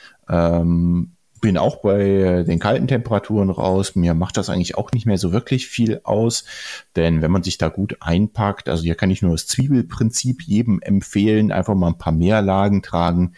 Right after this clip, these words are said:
dann geht's auch mal bei minus drei oder minus fünf Grad sogar, dass man da vor die Tür geht.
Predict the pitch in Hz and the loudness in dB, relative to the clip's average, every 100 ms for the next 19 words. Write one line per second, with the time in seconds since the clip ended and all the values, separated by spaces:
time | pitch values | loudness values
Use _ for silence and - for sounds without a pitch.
0 | - - - - 80 80 95 - 92 95 | -20 -20 -16 -4 -2 0 -2 0 0 2
1 | 87 90 76 82 85 82 90 95 98 - | 2 0 0 0 0 2 2 2 0 -6
2 | - 82 90 104 95 90 87 98 92 - | -6 0 2 2 2 2 2 2 0 -2
3 | - 123 131 - 90 92 90 90 85 82 | -2 -2 -4 -6 -2 0 0 -2 0 0
4 | 85 87 - - - - - 82 90 85 | 0 -4 -12 -20 -20 -14 -6 -2 0 0
5 | 80 - 92 120 - 110 101 80 80 | 0 -2 -4 -4 -2 -2 0 -4 -6